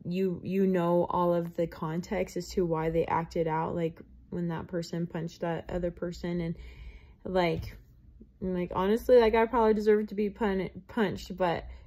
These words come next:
is it still right? No, but now there's actual consequences, um, to protect people in that way. Um, and,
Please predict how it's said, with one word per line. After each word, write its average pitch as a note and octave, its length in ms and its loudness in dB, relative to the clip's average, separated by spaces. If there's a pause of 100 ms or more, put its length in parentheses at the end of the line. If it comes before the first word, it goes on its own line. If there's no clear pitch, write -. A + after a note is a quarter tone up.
(200)
is G3 100 2
it F3+ 100 2
still F#3 280 2
right? F#3 320 4
No, G3 540 4
but F3+ 180 0
now F#3 300 2
there's F#3 260 0 (100)
actual F3+ 340 -4
consequences, F3 1040 -4 (580)
um, F3 560 -4 (140)
to - 100 -2
protect F3+ 460 -4
people E3+ 380 -4
in E3+ 80 -2
that F3 200 -4
way. F3 360 0 (640)
Um, F#3 420 2
and, F#3 260 -2